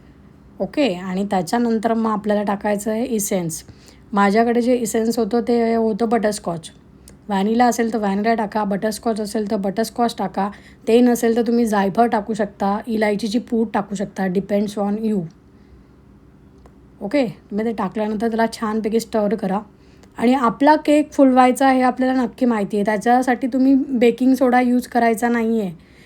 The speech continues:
कारण की तुम्ही जर बेकिंग सोडा यूज केला तर त्या सोड्याला एक स्मेल असतो. तर बेटर वे डायजेशनसाठी आपण जे यूज करतो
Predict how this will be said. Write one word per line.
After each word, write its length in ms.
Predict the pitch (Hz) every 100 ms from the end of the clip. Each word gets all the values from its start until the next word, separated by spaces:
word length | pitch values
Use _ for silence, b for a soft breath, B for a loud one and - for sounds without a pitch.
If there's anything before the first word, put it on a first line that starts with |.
| b _
कारण 260 | 220 214 226
की 80 | 254
तुम्ही 300 | 269 254 277
जर 100 | 294
बेकिंग 360 | 269 269 269
सोडा 220 | 277 269
यूज 300 | 269 262 262
केला 240 | - 269 269
तर 120 | 269
त्या 240 | 262 269
सोड्याला 440 | 262 254 254 254 269
एक 180 | 262 -
स्मेल 360 | - 254 240
असतो. 280 | 214 - 185 - b b -
तर 40 |
बेटर 420 | 185 226 226 285 294
वे 280 | 285 277 302 B B _
डायजेशनसाठी 800 | - 202 202 233 254 302 311 277
आपण 280 | 302 269 302
जे 100 | 285
यूज 320 | 294 277 277
करतो 260 | - 262 262